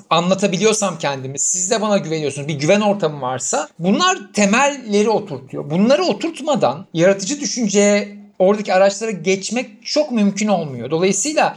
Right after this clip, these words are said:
iletişimin oturduğu, herkesin ihtiyaçlarının farkında olduğu, beraber konuşulabilen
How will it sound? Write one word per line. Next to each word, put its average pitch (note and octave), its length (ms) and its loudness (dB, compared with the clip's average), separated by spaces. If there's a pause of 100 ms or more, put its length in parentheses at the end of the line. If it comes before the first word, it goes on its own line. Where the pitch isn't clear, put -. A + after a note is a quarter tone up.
iletişimin G#3+ 560 -2
oturduğu, G3 800 -2
herkesin G#3+ 420 0
ihtiyaçlarının G#3 600 0
farkında G3 540 0
olduğu, C#3+ 600 -2 (320)
beraber F3+ 640 4
konuşulabilen F#3 880 0